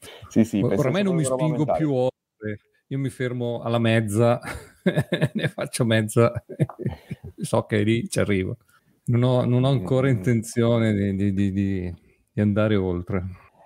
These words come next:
Speaker 1: Eh, io c'ho sto sogno.
Speaker 2: Eh, tu devi farne cento, eh,
Speaker 1: Io
Speaker 2: se
Speaker 1: vorrei
Speaker 2: avete
Speaker 1: fare il
Speaker 2: strada.
Speaker 1: passatore, mm,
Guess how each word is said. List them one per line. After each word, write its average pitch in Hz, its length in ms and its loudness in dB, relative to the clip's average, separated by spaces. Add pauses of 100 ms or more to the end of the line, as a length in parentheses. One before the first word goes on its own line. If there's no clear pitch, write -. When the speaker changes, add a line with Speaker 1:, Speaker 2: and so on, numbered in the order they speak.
(160)
Speaker 1:
Eh, 101 240 4
io 131 120 2
c'ho 110 100 -8
sto 101 220 -6
sogno. 87 1300 -2
Speaker 2:
Eh, 92 160 -6
tu 123 160 2
devi 101 160 2
farne 113 300 0
cento, 98 560 -2
eh, 101 60 2
Speaker 1:
Io 95 40 -2
Speaker 2:
se 120 140 -2
Speaker 1:
vorrei 101 140 2
Speaker 2:
avete 95 140 -2
Speaker 1:
fare 107 140 0
il 107 60 0
Speaker 2:
strada. 107 220 0
Speaker 1:
passatore, 92 680 -2
mm, 101 100 -2